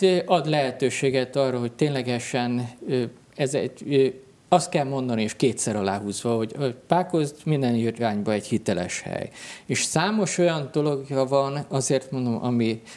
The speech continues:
ami túlnő azon, hogy csak egy hely, hanem ezt meg kell jeleníteni. És ahhoz, hogy egy élettelen tárgyakat őrizzünk, azon túl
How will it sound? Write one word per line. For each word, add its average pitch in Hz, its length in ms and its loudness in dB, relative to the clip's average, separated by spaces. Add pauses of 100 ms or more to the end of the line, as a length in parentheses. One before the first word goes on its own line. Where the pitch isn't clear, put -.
(100)
ami 135 260 0
túlnő 160 520 4
azon, 123 340 -2
hogy 107 200 -2
csak - 300 -2
egy 104 220 -2
hely, 151 460 0 (240)
hanem 143 360 -2 (100)
ezt 156 460 -4
meg 139 220 -2
kell 127 200 0
jeleníteni. 101 680 -2
És 113 180 -6
ahhoz, 170 420 0
hogy - 260 -2 (180)
egy 135 420 0
élettelen 131 1000 2 (300)
tárgyakat 139 800 0
őrizzünk, 156 920 2
azon 135 420 0
túl 139 280 4